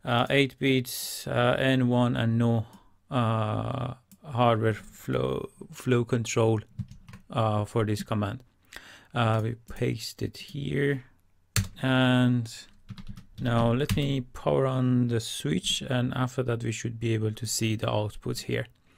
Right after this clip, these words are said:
Uh, it will be a little bit noisy also. Okay,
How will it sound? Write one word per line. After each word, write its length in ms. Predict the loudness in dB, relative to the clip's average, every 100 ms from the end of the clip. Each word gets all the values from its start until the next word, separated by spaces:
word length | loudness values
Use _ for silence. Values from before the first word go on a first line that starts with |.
| -20 -20 -20 -20 _ _ _ _ _ _ _ -16 -2
Uh, 360 | 2 2 2 0
it 120 | -4
will 120 | -4
be 180 | 0 2
a 20 |
little 200 | 2 0
bit 140 | 0 0
noisy 380 | 0 0 2 4
also. 320 | 2 0 -4 -6 _ _ _ _ _ _ _ _ _ _ _ _ _ _ _ _ _ -16 -16 -6 -6 -6 -14 -16 -18 -18 -20 -20 -20 -20 -20 -20 -20 -20 -20 -20 -20 -20 -10 -8
Okay, 300 | 2 4 4